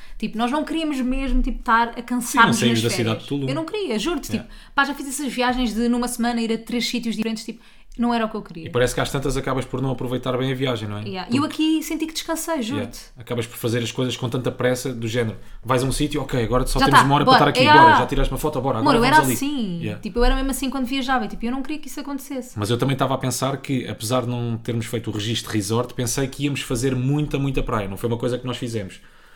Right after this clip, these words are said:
Speaker 2: Pá,
Speaker 1: Fizemos praia, porra.
Speaker 2: Fizeste, mas muitas vezes foi dar aquele mergulhinho e bazar. Fizeste, pá, aí dois dias de praia intensa. Quando eu digo intensa, fizeste um dia, eh, cinco horas de praia, vá.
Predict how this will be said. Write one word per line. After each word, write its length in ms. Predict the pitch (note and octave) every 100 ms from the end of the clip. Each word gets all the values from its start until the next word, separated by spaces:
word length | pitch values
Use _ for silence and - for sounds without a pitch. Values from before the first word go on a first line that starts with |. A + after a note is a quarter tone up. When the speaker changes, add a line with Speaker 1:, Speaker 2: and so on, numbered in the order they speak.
| - -
Speaker 2:
Pá, 220 | - - -
Speaker 1:
Fizemos 360 | F#3+ F3+ E3+
praia, 380 | - G3 G3+ F#3+
porra. 380 | - E3+ E3 D#3
Speaker 2:
Fizeste, 400 | E3 - - -
mas 180 | A#3 B3 - - F3
muitas 280 | F#3+ D#3+ B2+
vezes 180 | D3
foi 100 | -
dar 140 | D#3 D#3+
aquele 220 | E3 D#3+
mergulhinho 340 | D#3+ D3 D#3
e 80 | F3
bazar. 380 | F3+ E3+ D#3 D3+ - - - - - -
Fizeste, 360 | - A#2 - -
pá, 100 | C#3
aí 120 | C3+
dois 320 | A#2 D3 B2+
dias 240 | B2 C#3 -
de 60 |
praia 180 | B2+ C3+
intensa. 400 | C3 C#3+ D3+ E3+
Quando 200 | F3 F3
eu 40 | C#3
digo 220 | C3+ C#3
intensa, 360 | C3+ D3+ D#3+ E3+
fizeste 420 | D3+ D3+ - -
um 160 | D3+ D3
dia, 280 | D#3 E3+ F3
eh, 680 | - E3+ E3 F3 F3 E3+ E3+
cinco 540 | - - E3+ E3 E3+
horas 160 | E3 E3
de 60 | -
praia, 360 | D#3 D3 C#3
vá. 260 | A#2 A#2